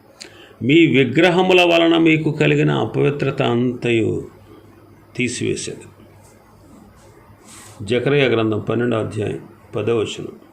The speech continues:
"దావీదు సంతతి వారి మీదను, యెరూషలేము నివాసుల మీదను కరుణ నొందించు ఆత్మను,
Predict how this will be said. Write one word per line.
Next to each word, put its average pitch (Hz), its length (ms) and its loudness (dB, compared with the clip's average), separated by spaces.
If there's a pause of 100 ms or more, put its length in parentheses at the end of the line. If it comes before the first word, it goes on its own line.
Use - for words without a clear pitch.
(2250)
"దావీదు 190 440 -2
సంతతి 165 440 -2
వారి 156 200 2
మీదను, 127 360 -2
యెరూషలేము 139 560 0
నివాసుల 123 440 -2
మీదను 107 300 -4
కరుణ 139 340 -2
నొందించు 139 520 -2
ఆత్మను, - 380 -8